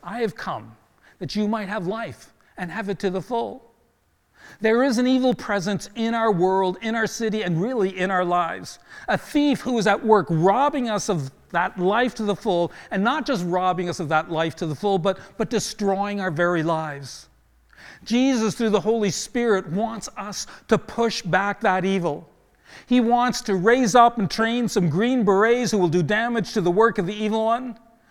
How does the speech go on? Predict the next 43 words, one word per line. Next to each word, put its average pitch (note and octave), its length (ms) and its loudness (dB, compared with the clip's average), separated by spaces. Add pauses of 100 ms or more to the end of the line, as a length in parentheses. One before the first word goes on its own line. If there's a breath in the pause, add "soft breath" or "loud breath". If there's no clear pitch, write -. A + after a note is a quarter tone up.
(220 loud breath)
And F#3+ 160 -2
friends, B3+ 520 -2 (160 loud breath)
when G3+ 260 0
we're C4 160 6
full B3 500 4
of F3+ 140 2
the G3 100 4
Holy A3+ 300 2
Spirit, A#3 540 0
we F3+ 180 2
have A#3 300 2
that G#3 260 2
sat G#3+ 380 0
phone A#3+ 260 2
with F3+ 160 2
a D#3+ 140 0 (200 loud breath)
direct G#3 400 0
connection G3+ 540 -2
to F#3 100 2
heaven. A#3 480 0 (280 loud breath)
We G#3 140 0
have A3+ 340 0
that F#3+ 260 4
laser A3 400 4
pointer A3+ 440 -2
that F3 180 0
can F#3+ 100 -2
identify G#3+ 560 0
the F3+ 100 -2
stuff - 440 -2
that E3+ 180 0
is C#3 160 -6 (180 loud breath)
wrong G3 420 -2
in F3 100 -4
our G#3+ 360 0
lives, A3+ 560 0
our D#3 200 4
homes, B3 520 0
our E3+ 120 0
city, A#3 360 -2
our E3+ 120 0
world A3+ 380 0
that D#3+ 160 -2